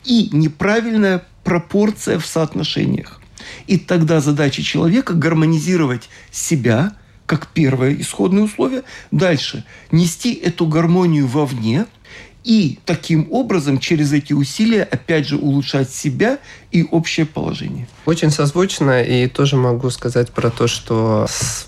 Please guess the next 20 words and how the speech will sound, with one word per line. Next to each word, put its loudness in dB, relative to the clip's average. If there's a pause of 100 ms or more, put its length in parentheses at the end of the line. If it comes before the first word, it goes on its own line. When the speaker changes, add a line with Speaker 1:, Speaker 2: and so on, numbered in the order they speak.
Speaker 2:
перспективы -2
випассаны 0
нету 0
правильного 0
и 0
неправильного, 0
есть 0
баланс, 2
насколько 0
мы 2
можем 0
гармонично 0
уделять 0
всему 0
нужное 0
количество -2
внимания 2
для -4
того, 0
чтобы 0